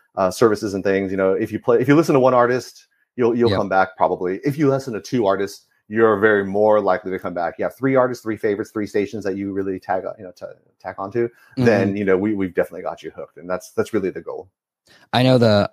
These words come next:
Speaker 2: I like the, the other thing I forgot to mention was, like, I like the fact that you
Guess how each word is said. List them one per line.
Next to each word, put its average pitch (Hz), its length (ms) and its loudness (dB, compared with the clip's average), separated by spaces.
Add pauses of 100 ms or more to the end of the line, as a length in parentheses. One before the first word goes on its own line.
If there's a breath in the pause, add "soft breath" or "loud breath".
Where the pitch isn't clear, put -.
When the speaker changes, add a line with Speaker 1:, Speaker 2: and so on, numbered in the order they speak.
Speaker 2:
I 110 80 2
like 117 260 4
the, 107 160 4
the 104 160 2
other 107 140 2
thing 104 120 2
I 98 60 2
forgot 98 220 2
to 98 60 -2
mention 98 320 0
was, 90 160 0
like, 90 260 2 (440 soft breath)
I 110 60 2
like 110 200 2
the 110 80 -2
fact 104 260 0
that 98 120 2
you 95 300 -2